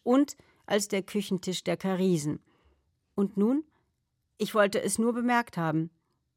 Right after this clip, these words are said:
"Wir sind ja auch zu viert. Meinen Sie nicht, da könnten wir auch einen größeren Tisch beanspruchen?" "Einerseits ja, aber es ist gegen die Vorschriften." "Und die Vorschriften, wer macht die Vorschriften?"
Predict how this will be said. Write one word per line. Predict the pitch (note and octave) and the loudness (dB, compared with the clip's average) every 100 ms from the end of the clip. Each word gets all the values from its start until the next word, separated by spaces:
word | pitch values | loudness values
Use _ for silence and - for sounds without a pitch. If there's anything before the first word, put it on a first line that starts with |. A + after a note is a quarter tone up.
| _ _ - | _ _ -10
"Wir | F#3 A3+ | 0 2
sind | C4+ C4+ | 2 4
ja | F#3 | 4
auch | A3 | 4
zu | - | -2
viert. | G#3+ - D#4 | -2 4 4
Meinen | G#3 F#3 G3 | 6 6 6
Sie | G3+ | 2
nicht, | A#3 - | 0 -2
da | |
könnten | G3 G3+ G3+ G#3 | -2 -2 -2 0
wir | F#3+ | 0
auch | F#3 | 0
einen | G3 F#3 | 2 0
größeren | E3 F#3+ - F3+ E3+ | 0 -4 -4 -10 -6
Tisch | D#4 E4 | -6 -4
beanspruchen?" | - - D#3 - - D3+ - E3 - _ _ _ _ _ _ _ | -4 -2 -4 -6 -12 -10 -10 -12 -16 _ _ _ _ _ _ _
"Einerseits | G3 G3+ G#3+ G3+ F3 D#3+ - | 2 4 0 -2 -4 -6 -2
ja, | F3 E3+ A#3 | 2 4 2
aber | - G#3 F3 | 0 -2 -2
es | F3 | -4
ist | - F#3+ - - | -2 -4 -4 0
gegen | F3+ F3+ | 2 4
die | G3 | 2
Vorschriften." | G3+ D4 D4 - D3 - - - - _ _ _ _ _ _ _ _ _ | -4 -2 -2 -4 -12 -12 -14 -14 -14 _ _ _ _ _ _ _ _ _
"Und | - G3 | -2 -2
die | |
Vorschriften, | G3 F3+ E3 - G3+ - F#3+ | 0 -2 -2 -4 -8 -2 2
wer | F3+ | 4
macht | E3 D#3 | 4 0
die | F3 | -6
Vorschriften?" | - A#3+ - - - - E3+ | -6 -6 -6 -14 -16 -14 -14